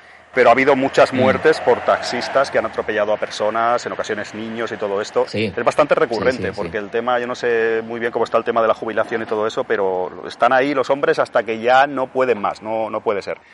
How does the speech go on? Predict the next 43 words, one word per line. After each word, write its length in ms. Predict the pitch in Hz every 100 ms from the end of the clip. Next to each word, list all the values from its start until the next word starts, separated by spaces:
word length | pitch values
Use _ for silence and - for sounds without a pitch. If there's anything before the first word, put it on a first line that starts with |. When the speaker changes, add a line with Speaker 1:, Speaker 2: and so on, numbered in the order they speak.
| - _
Speaker 1:
En 80 | 123
fin, 120 | 156
no 80 | 147
nos 80 | 147
vayamos 260 | 139 131 123
mucho 240 | 131 123
del 100 | 110
tema, 300 | 135 151 165
Speaker 2:
Sí, 160 | 156 131
sí. 80 | 120
Speaker 1:
pero 140 | 139
fuiste 220 | 170 196
con 100 | 170
el 100 | 147
coche, 300 | 135 170 -
fuiste 320 | 170 151 - 131
a 60 |
Kioto 580 | - 143 156 - 160 156
y, 60 | 127
y 680 | 113 104 104 92 110 113 110
un 100 | 135
poco 220 | 135 160 143
os 100 | 123
hacía 400 | - 147 131 127
él 120 | 135
de, 160 | 117
de 120 | 104 110
cicerón 500 | 127 - 120 143 139
de 60 |
Japón, 400 | - 98 107 98
¿no? 60 | 104
Os 80 | 110
hacía 240 | 95 120
de 100 | 113 104
guía, 260 | 110 117
que 80 | 101
eso, 120 | 135
eso 160 | 107 131
no 60 | 110
Speaker 2:
Sí. 60 |
Speaker 1:
tiene 140 | 101 87
precio, 360 | 104 - 90
¿no? 140 | 82